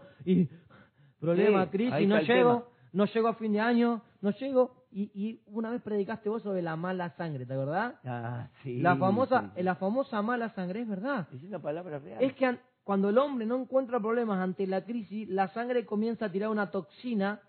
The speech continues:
Speaker 1: que comienza a contaminar el cuerpo, y muchas enfermedades se despiertan a causa de la toxina
Speaker 2: Sí.
Speaker 1: de que la sangre ante la crisis, o sea, cuando la cabeza no puede enfrentar una crisis, no la puede superar,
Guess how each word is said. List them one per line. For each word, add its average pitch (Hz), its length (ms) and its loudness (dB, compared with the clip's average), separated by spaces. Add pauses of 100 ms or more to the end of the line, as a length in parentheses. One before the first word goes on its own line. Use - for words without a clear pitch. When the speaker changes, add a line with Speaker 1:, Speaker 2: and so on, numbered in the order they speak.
(200)
Speaker 1:
que 185 120 -8
comienza 220 420 -2
a 180 60 -8
contaminar 175 520 -2
el 196 100 -4
cuerpo, 175 480 0
y 165 120 -8
muchas 233 420 0
enfermedades 208 560 -2
se 214 100 -6
despiertan 196 640 0
a 170 140 -6
causa 214 300 -6
de 180 60 0
la 170 120 -4
toxina 240 500 -4
Speaker 2:
Sí. 113 520 -6
Speaker 1:
de 180 200 -2
que 190 140 0
la 185 240 2
sangre 233 500 0
ante 185 420 -2
la 180 200 0
crisis, 233 280 -6
o - 20 -12
sea, 185 120 -6
cuando 175 280 0
la 175 120 4
cabeza 254 400 2
no 240 200 -2
puede 262 220 2
enfrentar 220 500 -2
una 226 160 -4
crisis, 196 280 -2
no 208 100 -2
la 220 180 -2
puede 233 220 0
superar, 214 580 -2